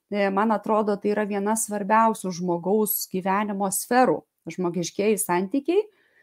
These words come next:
E, aš, mm, suprantu, kad,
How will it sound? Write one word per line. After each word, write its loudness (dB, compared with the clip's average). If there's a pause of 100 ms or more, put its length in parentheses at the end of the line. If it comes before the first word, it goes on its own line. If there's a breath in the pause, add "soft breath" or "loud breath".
(340 soft breath)
E, 6
aš, 2 (500)
mm, 2 (380)
suprantu, 0
kad, 0